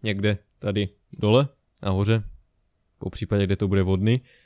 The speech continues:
Ale nebudu zdržovat a pustíme se do toho. Přeskočil jsem tady úvodní ukázku, aby nebyl problém s copyrightem nebo s něčím.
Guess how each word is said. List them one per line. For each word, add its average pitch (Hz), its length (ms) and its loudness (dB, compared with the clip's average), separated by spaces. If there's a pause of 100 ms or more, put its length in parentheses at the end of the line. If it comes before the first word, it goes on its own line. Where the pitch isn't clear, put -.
(260)
Ale 123 380 6
nebudu 120 340 -2
zdržovat 123 400 0
a 123 60 0
pustíme - 420 -2
se 113 140 0
do 104 80 2
toho. 98 220 2
Přeskočil - 460 -4
jsem 143 140 0
tady 135 140 2
úvodní 131 340 0
ukázku, 113 600 0 (460)
aby 107 260 0
nebyl 120 280 2
problém 120 360 -2
s - 60 -12
copyrightem 98 600 0
nebo 98 200 0
s 98 60 -2
něčím. 101 460 0